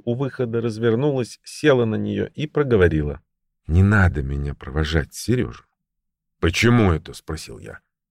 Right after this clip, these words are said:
«Мы должны расстаться»,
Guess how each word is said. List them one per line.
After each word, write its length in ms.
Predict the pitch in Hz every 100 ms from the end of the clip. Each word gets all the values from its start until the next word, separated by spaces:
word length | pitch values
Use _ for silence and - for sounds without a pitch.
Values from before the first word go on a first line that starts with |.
| _ _ _ _ _ _ _ _ -
«Мы 320 | 92 117 147
должны 640 | 120 104 95 85 104 110 92
расстаться», 800 | 85 85 - 113 - - 82